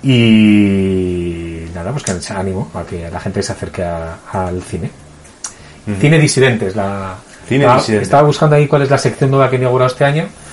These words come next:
Speaker 1: Una sección de cine disidente que lo que pretende es, eh, proyecciones que no siguen las normas del cine.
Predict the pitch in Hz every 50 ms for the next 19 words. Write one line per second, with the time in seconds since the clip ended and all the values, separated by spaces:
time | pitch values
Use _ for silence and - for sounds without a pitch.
0 | - - - - - 143 135 139 - 147 110 147 139 135 131 - 151 160 147 147
1 | 135 - 151 160 165 160 175 151 - 135 131 139 - - - - 131 120 - 135
2 | 120 123 123 123 151 151 143 147 156 165 165 - - - - - - - - -
3 | - - - - - - 135 127 123 120 117 120 117 113 - - 135 131 131 131
4 | 127 - - 180 190 220 269 311 - - - - - - 135 123 135 135 - 156
5 | 147 135 120 113 117 123 120 123 113 117 110 95 - - 90 90